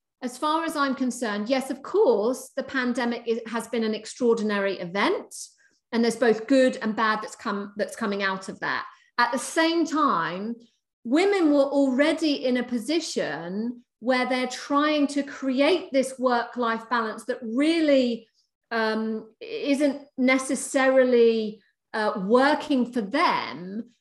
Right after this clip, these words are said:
without a real framework to understand what they need in the most basic sense, because, and this goes back to what we were saying about self-care, self-care is such, such an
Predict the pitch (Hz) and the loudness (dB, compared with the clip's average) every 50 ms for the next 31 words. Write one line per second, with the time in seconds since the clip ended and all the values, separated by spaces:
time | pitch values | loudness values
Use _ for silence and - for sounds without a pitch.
0 | _ _ - 254 262 302 302 320 339 302 302 294 277 254 240 269 302 302 302 302 | _ _ -6 -6 -4 -2 -2 -2 -2 -2 -2 -2 -2 0 -2 -2 -2 0 0 -2
1 | 285 - - - - - 285 294 302 320 330 294 269 240 214 202 - - - - | -4 -6 -8 -12 -4 -2 0 0 0 0 0 0 0 0 0 0 -2 -4 -8 -12
2 | - - 247 247 247 240 240 - - - 254 233 226 226 226 226 226 220 226 220 | -8 -4 -2 0 0 0 -2 -4 -6 -6 -4 -2 0 0 0 0 0 -2 -4 -6
3 | 220 - - _ _ _ 202 180 196 262 302 330 320 - 247 226 262 269 269 262 | -8 -10 -16 _ _ _ -8 0 4 6 6 6 4 2 -2 0 2 2 4 4
4 | 254 262 269 302 285 254 208 190 185 196 214 226 - - - 233 233 233 233 226 | 4 4 4 4 4 2 0 0 -2 -2 -4 -6 -6 -4 -2 -2 0 0 0 0
5 | 226 226 226 226 - - _ - 240 254 302 311 311 - - - 269 220 190 - | -2 -2 -4 -4 -10 -10 _ -2 0 2 0 0 -2 -4 -2 0 0 0 0 -4
6 | - - - - _ _ _ _ _ _ _ _ - - - - 220 185 190 202 | -8 -14 -20 -20 _ _ _ _ _ _ _ _ -20 -14 -6 -4 -2 -2 0 0
7 | 254 302 - - - - - - - 247 214 - - - - 370 320 262 208 202 | -2 -2 -4 -10 -16 -16 -10 -6 -4 -4 -4 -6 -8 -6 0 2 2 4 4 2
8 | 214 233 262 247 254 254 254 - 254 240 226 - 247 226 - - - 233 233 226 | 2 2 2 2 0 2 0 0 0 0 0 0 -2 -4 -4 -6 -4 -4 -4 -2
9 | 233 233 220 - 247 226 214 214 214 208 214 - - - 320 339 392 359 - - | -2 -6 -6 -6 -6 -6 -4 -4 -4 -4 -6 -6 -2 0 2 2 2 0 -4 -8
10 | - 196 170 147 139 120 131 180 - - - _ _ _ _ _ _ _ _ - | -6 -6 -4 -2 -2 -2 -4 -4 -6 -10 -14 _ _ _ _ _ _ _ _ -18
11 | - - - 294 311 370 359 - - 294 269 240 - - 233 233 233 - 254 226 | -6 -2 2 2 2 2 0 -2 -2 0 0 0 2 2 0 0 0 -2 -2 -2
12 | - - - - - - _ - - - _ _ - - - 294 - - 269 | -2 -4 -10 -14 -18 -16 _ -16 -16 -16 _ _ -12 -6 -4 -4 0 0 0